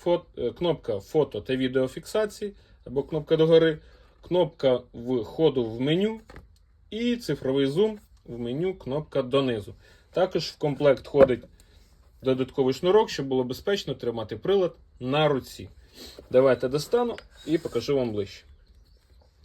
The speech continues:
Отож, прилад складається з передньої і задньої частини, де в передній частині, е, є лінза, е, безпосередньо з використанням,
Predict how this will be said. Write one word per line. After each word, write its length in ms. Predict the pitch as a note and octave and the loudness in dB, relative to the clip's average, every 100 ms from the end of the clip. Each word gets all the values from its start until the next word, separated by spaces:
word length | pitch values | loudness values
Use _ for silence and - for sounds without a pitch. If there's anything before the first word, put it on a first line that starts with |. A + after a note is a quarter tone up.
| - - _ - | -20 -20 _ 2
Отож, 340 | D#3+ G3 E3 | 6 6 4
прилад 320 | - D#3 C3 | 4 4 4
складається 440 | - C3 B2+ A#2+ A#2+ | 4 4 4 4 0
з 60 | |
передньої 440 | - D3 C3 B2 B2+ | 2 6 6 4 0
і 40 | |
задньої 360 | B2+ C3 B2+ D3+ | 4 2 2 -4
частини, 440 | A3+ - B3 G#3 | -4 -2 0 2
де 120 | D3 | 2
в 60 | C3+ | 2
передній 540 | - D#3 D3 B2 B2 | 6 6 6 4 -2
частині, 520 | A#2 B2 - B2+ A2 G#2+ - - - - - - | -6 -10 -4 -4 -4 -12 -20 -20 -20 -20 -20 -4
е, 340 | A#2+ A#2+ A#2+ A#2+ | 2 4 4 4
є 220 | B2 C3 | 4 4
лінза, 440 | C#3 F3 F3+ G#3+ A3 - _ _ - - | 6 4 4 0 0 -20 _ _ -20 -8
е, 220 | A#2+ B2 A#2+ | -2 0 0
безпосередньо 720 | A#2+ - C#3 D#3 D#3 D3 C3 | -6 -8 -2 4 4 2 -4
з 60 | |
використанням, 640 | B2+ C#3+ C3 - C#3+ C3 | -4 -4 -2 -2 -2 -4